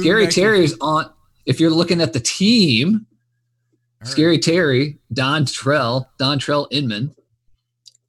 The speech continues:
Speaker 1: A G G, Steven Sims, and some guy named Isaiah, Isaiah Wright.
Speaker 2: Who is that Isaiah Wright guy?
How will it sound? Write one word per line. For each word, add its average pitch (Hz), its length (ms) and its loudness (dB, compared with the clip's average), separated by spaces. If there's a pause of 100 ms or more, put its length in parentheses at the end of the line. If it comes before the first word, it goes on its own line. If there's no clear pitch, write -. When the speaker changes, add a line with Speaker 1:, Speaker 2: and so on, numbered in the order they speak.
Speaker 1:
A 135 180 -2
G 135 180 0
G, 127 440 0
Steven 147 420 -4
Sims, 131 560 -6
and 107 220 -10
some 135 320 -8
guy 131 260 -4
named 127 300 -4
Isaiah, 123 480 -6 (120)
Isaiah 127 380 -4
Wright. 120 380 -8 (1300)
Speaker 2:
Who 233 160 -12
is 233 180 -14
that 135 140 -14
Isaiah 110 460 -12
Wright 101 280 -20
guy? 64 300 -20